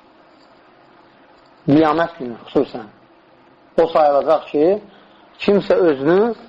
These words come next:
hökmdarların hökmdarı adlandırır.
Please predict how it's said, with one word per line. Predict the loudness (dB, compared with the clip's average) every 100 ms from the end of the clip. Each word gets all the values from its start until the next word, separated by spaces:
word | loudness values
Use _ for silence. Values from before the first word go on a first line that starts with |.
| -20 _ _ _ -20 -20 -20 -20 _ _ _ -2
hökmdarların | 0 2 0 2 2 2 2 0 0 -4
hökmdarı | -4 -2 0 2 2 0 -4 -8 -6
adlandırır. | -6 -6 -10 -14